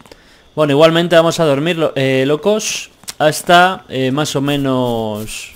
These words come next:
las diez de la mañana. O así. Para, eh, tener por lo menos un poquito de luz, ¿no? Mucho mejor.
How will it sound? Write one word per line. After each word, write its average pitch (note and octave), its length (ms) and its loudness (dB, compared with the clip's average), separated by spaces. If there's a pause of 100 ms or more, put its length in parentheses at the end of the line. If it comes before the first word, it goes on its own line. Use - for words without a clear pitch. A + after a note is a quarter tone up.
(120)
las B2+ 220 -4
diez C#3+ 120 -2
de C#3 80 -2
la B2+ 100 0
mañana. C#3+ 480 -4 (1500)
O C3+ 80 -6
así. F3 480 -4 (1700)
Para, F3 440 4 (240)
eh, A#2 1500 0 (540)
tener C3+ 240 -4
por D3 120 0
lo C#3 40 0
menos C#3+ 240 -2
un C#3 80 -10
poquito C3+ 320 -4
de A#2 80 0
luz, G#2 180 -6
¿no? D#3+ 240 -10 (3500)
Mucho A#2 240 -12
mejor. C3 420 -10